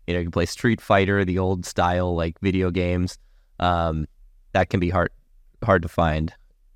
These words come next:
given the town, but, you know, anywhere, anywhere where you can shoot pool is also good. And then, you know, if she's all over you, then, like,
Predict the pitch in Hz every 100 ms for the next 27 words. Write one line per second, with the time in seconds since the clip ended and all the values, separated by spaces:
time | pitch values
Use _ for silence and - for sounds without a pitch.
0 | - 87 85 80 - 107 80 - - 92
1 | 78 - _ _ _ _ _ _ - _
2 | _ _ _ - 90 65 _ _ _ -
3 | 151 147 135 127 143 165 175 160 147 127
4 | 113 110 120 - 101 80 85 90 - 82
5 | 80 82 _ _ _ _ - 123 156 185
6 | 170 165 170 - - 143 131 143 143 175
7 | 120 120 131 120 123 120 _ - 104 113